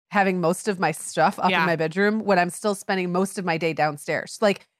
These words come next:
Speaker 1: how to kind of have those two different spaces that I use the way I want them to be used.
Speaker 2: Yeah, because you, you, your bedroom is, like, command central.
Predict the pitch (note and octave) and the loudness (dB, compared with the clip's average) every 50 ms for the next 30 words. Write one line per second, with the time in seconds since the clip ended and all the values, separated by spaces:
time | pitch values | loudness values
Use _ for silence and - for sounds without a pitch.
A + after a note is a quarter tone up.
0 | _ _ _ - A3 G#3+ G#3+ G#3 G#3 - - A#3 G3+ G3 F#3 F3 E3+ E3 F#3+ F#3+ | _ _ _ 0 2 4 4 4 2 2 2 0 2 2 2 0 -2 0 2 4
1 | F#3 F#3 F#3 F3+ E3 - _ _ _ _ - F#3 F3 - - - A3+ F#3+ F#3 G3+ | 4 4 4 2 -2 -10 _ _ _ _ -2 -2 -2 -2 -2 -2 0 0 0 -2
2 | F3 F3 - - F3+ E3+ F3 - F#3+ F3 D#3 D#3+ D#3 D3+ D#3 E3 E3+ E3+ E3 D3 | -4 -6 -6 -4 -4 -4 -4 -4 -6 -6 -4 -2 -2 -2 -2 0 -2 -4 -4 -4
3 | - E3+ D#3+ D#3+ D#3 D3+ D3+ C#3 D3 C#3+ - - B2+ C3 - _ _ _ - C#3 | -6 -2 0 2 2 2 2 0 -2 -4 -4 -10 -14 -14 -14 _ _ _ -12 -10
4 | C#3 A#2+ F3 G3 C#4 B3 A3 - A3+ G#3+ G3 F3+ F3+ F#3 G#3+ C4+ E4 E4+ C#4 - | -6 -2 0 0 0 0 0 0 -2 -4 -4 -4 -6 -6 -4 -4 -2 -4 -6 -8
5 | _ G3 F3+ G#3 C4 D#4+ D4+ - - - - F#3+ A3+ D4 B3 F#3+ G#3 A#3 G#3+ G#3 | _ _ _ -10 -10 -10 -8 -10 -12 -12 -8 -6 -4 -4 -2 -2 -2 -2 0 -2
6 | F3+ E3+ D#3+ D#3+ D#3 - E3 D3+ C#3+ _ _ - E3 D#3+ E3 E3+ E3 D#3+ - - | -2 -2 -4 -4 -6 -6 -6 -6 -6 _ _ -10 -4 -2 0 0 -2 -2 -4 -6
7 | E3+ E3+ D#3+ - - - - E3 | -6 -6 -8 -8 -10 -10 -12 -12